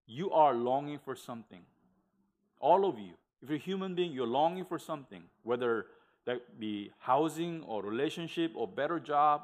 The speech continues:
or, you, you know, uh, affirmation. You're longing for something.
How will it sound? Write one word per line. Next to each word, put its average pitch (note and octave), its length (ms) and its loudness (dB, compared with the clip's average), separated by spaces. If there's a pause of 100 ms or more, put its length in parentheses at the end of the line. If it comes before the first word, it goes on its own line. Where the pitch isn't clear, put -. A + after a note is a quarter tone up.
or, A2+ 300 -2 (380)
you, A2 180 -12 (200)
you A#2 120 -12
know, F2+ 340 -16
uh, F2 240 -10 (460)
affirmation. D#3 580 0
You're D3+ 120 0
longing E3+ 400 2
for E3 140 -8
something. C#3 500 -12